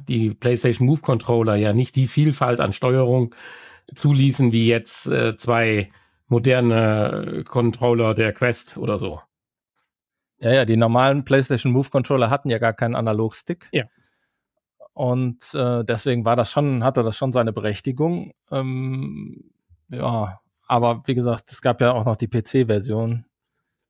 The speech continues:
Speaker 2: die vielleicht dann überflüssiger war. Aber hat nicht geklappt.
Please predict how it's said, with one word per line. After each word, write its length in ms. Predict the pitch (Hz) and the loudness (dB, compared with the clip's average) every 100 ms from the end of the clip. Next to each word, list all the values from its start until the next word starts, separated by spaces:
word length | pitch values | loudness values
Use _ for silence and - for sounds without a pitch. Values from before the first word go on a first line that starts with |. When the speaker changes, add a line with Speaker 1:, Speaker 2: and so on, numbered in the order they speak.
| _ - | _ -12
Speaker 2:
die 380 | 110 107 107 104 98 _ _ | -6 -2 -2 -4 -8 _ _
vielleicht 460 | - 117 110 107 - | -10 -4 -2 -4 -6
dann 420 | 107 107 104 101 _ _ _ _ _ _ | -6 -4 -6 -10 _ _ _ _ _ _
überflüssiger 720 | 147 117 101 110 104 107 104 | -4 -2 -2 -4 -4 -4 -2
war. 320 | 95 95 95 - - _ _ _ _ _ _ _ 185 | -2 -4 -6 -10 -20 _ _ _ _ _ _ _ -10
Aber 520 | 123 107 101 98 - _ _ _ _ _ | -6 -4 -4 -6 -12 _ _ _ _ _
hat 240 | - 131 - | -10 -6 -4
nicht 160 | 139 | -4
geklappt. 680 | 175 - 190 - - - | -6 -4 -4 -4 -10 -20